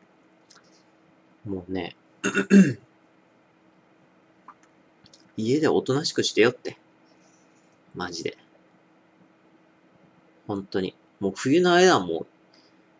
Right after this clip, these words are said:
基本的にもう家でおとなしくしてた方がいいわ。はっきり言って。おそ-、恐ろしいもん。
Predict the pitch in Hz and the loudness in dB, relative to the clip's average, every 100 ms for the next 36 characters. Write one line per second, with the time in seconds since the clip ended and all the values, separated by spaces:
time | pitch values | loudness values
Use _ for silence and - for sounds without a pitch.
0 | _ - 117 143 175 - 170 170 147 - | _ -14 -12 -10 -8 -6 -2 -2 -4 -4
1 | 139 180 107 90 143 180 196 101 - 104 | -2 2 2 0 -4 -6 -4 -6 -2 -2
2 | - 90 87 - 55 165 175 - - _ | -2 -4 -6 -8 -6 -2 -2 -2 -10 _
3 | _ _ _ - - - 113 87 - - | _ _ _ -20 -20 -8 -6 -6 -8 -8
4 | - - _ _ _ _ _ _ _ _ | -8 -12 _ _ _ _ _ _ _ _
5 | _ _ _ - - 113 113 180 202 - | _ _ _ -18 -12 -10 -4 -2 -2 -2
6 | 165 95 - | -2 -2 -6